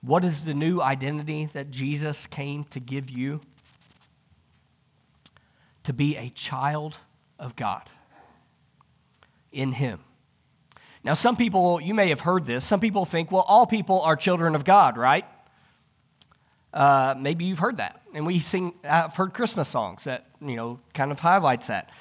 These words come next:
You know, according to the Bible, that is actually not true. I don't know if you realize that or not. It is true that we are all created by God.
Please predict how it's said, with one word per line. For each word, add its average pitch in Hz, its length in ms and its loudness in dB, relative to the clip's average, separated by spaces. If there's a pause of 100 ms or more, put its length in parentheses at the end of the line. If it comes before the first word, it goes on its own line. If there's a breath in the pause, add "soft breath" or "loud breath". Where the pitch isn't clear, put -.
(280 loud breath)
You 180 80 -2
know, 196 180 6
according 285 340 2
to 175 80 2
the 156 80 4
Bible, 170 320 6
that 180 220 2
is 165 140 2
actually 175 440 2
not 143 420 4
true. 185 360 -6 (1700)
I 131 80 -6
don't 143 160 0
know 156 60 0
if 147 120 -6
you 160 80 -2
realize 175 400 4
that 127 180 -2
or 110 80 -6
not. 104 280 -4 (380 soft breath)
It 185 180 6
is 269 320 4
true 151 380 2
that 165 200 4
we 214 160 4
are 175 180 6
all 190 960 6
created 190 500 4
by 120 180 6
God. 101 360 0